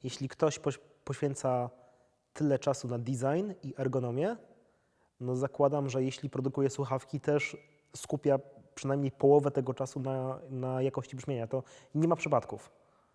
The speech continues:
Mm, doceniam pytanie, ale na przykład takie Beyery, no, brzmią fe-, fenomenalnie i są bardzo wygodne. Nie mam takiego przykładu słuchawek, które brzmią świetnie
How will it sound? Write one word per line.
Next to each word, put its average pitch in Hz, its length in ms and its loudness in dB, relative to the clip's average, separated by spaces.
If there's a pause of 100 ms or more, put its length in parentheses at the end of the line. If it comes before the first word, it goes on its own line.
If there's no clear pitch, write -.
(920)
Mm, 123 480 -6 (180)
doceniam 139 380 4
pytanie, 156 420 6 (2250)
ale 143 600 2 (540)
na 139 160 0
przykład 156 280 -2
takie 147 220 -4
Beyery, 107 420 0
no, 120 180 -8 (180)
brzmią 139 400 0 (300)
fe-, 147 140 4
fenomenalnie 139 680 0 (1400)
i 160 60 -8
są 214 100 -2
bardzo 165 200 2
wygodne. 110 340 -4 (1120)
Nie 170 200 6
mam 220 180 2
takiego 151 300 0
przykładu 147 520 2
słuchawek, 139 340 -6
które 135 200 -2
brzmią 123 300 -4
świetnie 190 540 -2